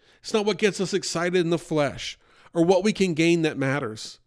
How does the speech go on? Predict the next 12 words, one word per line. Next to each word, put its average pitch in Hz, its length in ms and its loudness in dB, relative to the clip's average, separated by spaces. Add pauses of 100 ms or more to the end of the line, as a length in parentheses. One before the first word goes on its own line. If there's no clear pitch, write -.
(340)
It 185 140 4
is 170 160 4
God's 165 460 0
way, 104 380 -6 (120)
and 147 140 -6
his 175 320 0
way 156 160 2
is 156 120 -2
so 175 140 0
different 160 380 -2
than 165 100 0
ours. 156 540 -2